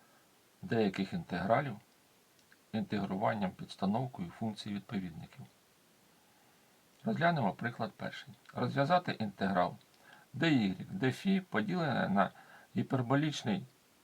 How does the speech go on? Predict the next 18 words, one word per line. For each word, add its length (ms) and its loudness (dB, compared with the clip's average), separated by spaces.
косінус 580 2
в 40 -14
квадраті 640 2
від 180 -4
трьох 480 0
фі. 180 -2
Такі 240 0
інтеграли 720 2
часто 680 6
приводять 520 -2
людей 400 -2
до 80 2
нерозуміння, 800 4
а 80 2
як 220 2
же 140 -2
їх 140 -2
розв'язувати. 680 -4